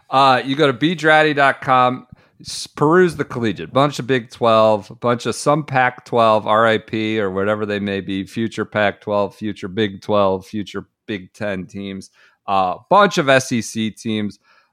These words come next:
Uh, e-, even if you're not a football fan, they've got the N Y U Bobcats.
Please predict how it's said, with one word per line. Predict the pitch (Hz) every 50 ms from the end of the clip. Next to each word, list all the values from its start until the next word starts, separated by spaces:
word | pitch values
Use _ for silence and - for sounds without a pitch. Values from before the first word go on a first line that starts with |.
| _ _
Uh, | - 104 104 104 101 104 107
e-, | 110 127 123 135 135
even | 147 160
if | 165 151
you're | 160 165
not | 156 156 151
a | 135
football | - - 160 156 - 135 101 92
fan, | 87 - - 90 85 85
they've | 95 123
got | 123 147 143 -
the | 143 -
N | 156 156 175 180
Y | 185 180 175
U | 175 170 165
Bobcats. | 139 - 147 131 135 160 160 - - - - - - - - - -